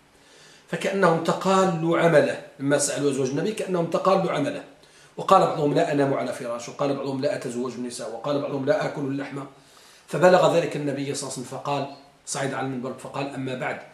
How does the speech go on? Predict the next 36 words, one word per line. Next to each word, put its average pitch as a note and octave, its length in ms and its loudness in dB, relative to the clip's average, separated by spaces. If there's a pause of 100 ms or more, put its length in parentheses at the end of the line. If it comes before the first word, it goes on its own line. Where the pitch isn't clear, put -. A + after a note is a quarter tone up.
(280)
ما D3 100 2
بال C#3+ 320 4
أقوام C#3 440 -4
يقولون C3 440 -6
كذا A#2+ 260 -10
وكذا، A#2 360 -14
لكني C#3+ 460 -6
أنام C#3+ 280 -4
وأصلي C#3+ 460 -4
وأصوم C#3+ 420 -4
وأتزوج C#3 480 -6
النساء، D3 720 2 (160)
فمن D#3 180 0
رغب D3+ 340 2
عن C#3 120 -4
سنتي F3 380 -4
فليس E3 280 -6
مني". G#2+ 220 -12 (320)
وغضب D#3 400 4
صلى D3+ 220 -4
الله D3 200 -2
عليه C#3+ 100 -2
وسلم D3+ 240 -6
لما D3+ 120 -4
علم D3+ 260 -2
أن D#3 200 -6
البعض E3 520 6 (160)
يتورع F3 500 6
عن D#3+ 140 2
عمل F3 460 4
يفعله F3 320 4
النبي F#3 420 4
صلى - 100 0
الله E3+ 140 2
عليه - 80 0
وسلم - 120 -12